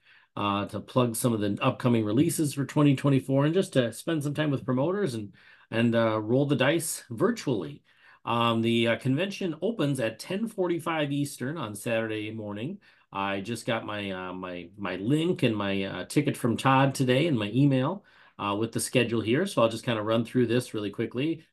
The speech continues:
At eleven o'clock, uh, from eleven to four, the different discussion rooms will be open. Uh, eleven o'clock, there's gonna be a G W F twenty-one thirty-nine tournament. And around noon, there's gonna be an Early Classics twenty seventy-four tournament.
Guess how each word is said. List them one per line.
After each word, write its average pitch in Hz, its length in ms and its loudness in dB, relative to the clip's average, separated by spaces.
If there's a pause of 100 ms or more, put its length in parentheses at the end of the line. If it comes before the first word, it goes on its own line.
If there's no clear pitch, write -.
(120)
At 107 100 -6
eleven 139 300 0
o'clock, 147 420 0
uh, 113 160 -2
from 127 140 -2
eleven 160 260 2
to 147 80 2
four, 160 260 0
the 127 140 -2
different 131 280 -2
discussion 127 440 -2
rooms 135 220 2
will 113 80 -4
be 143 180 0
open. 117 460 -4 (520)
Uh, 107 40 -4
eleven 139 300 0
o'clock, 185 260 0
there's 131 160 0
gonna 131 100 0
be 117 160 -2
a 107 80 -2
G 127 140 -4
W 139 200 0
F 135 140 0
twenty-one 156 540 -2
thirty-nine 127 640 -2
tournament. 101 580 -8 (400)
And 107 120 -6
around 110 380 -2
noon, 220 260 2
there's 123 180 0
gonna 120 120 0
be 117 140 0
an 117 100 -2
Early 143 200 0
Classics 151 580 -6
twenty 113 240 -4
seventy-four 98 560 -8
tournament. 85 500 -14